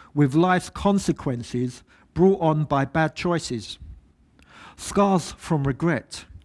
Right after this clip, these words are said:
brokenness from rejection, damage from abuse, or sadness about how things will never be the same.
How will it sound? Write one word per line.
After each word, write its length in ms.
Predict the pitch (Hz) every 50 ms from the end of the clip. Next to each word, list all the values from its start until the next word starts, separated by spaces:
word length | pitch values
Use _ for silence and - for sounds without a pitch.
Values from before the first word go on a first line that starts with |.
| _ - - - - -
brokenness 680 | 135 - 196 226 233 - - 196 175 156 147 127 -
from 260 | - - 175 160 147
rejection, 760 | 143 147 135 - 185 185 180 - - - - 117 110 107 107 - - - - 180 - 131
damage 440 | - 226 214 226 214 185 147 123 -
from 200 | - 175 160 151
abuse, 580 | 147 135 117 151 175 202 185 143 113 - - - - - -
or 160 | - 165 160 156
sadness 640 | - - - - 233 240 214 180 156 120 110 - - -
about 360 | 139 117 - 170 165 151 139 -
how 240 | - 190 202 202
things 500 | 190 - - 196 185 175 170 156 - - - - - - - - - - _ 139
will 160 | 139 151 156
never 300 | 151 160 196 196 170 175
be 160 | 160 190 180
the 100 | 170 175
same. 420 | 156 - - 202 196 180 135 113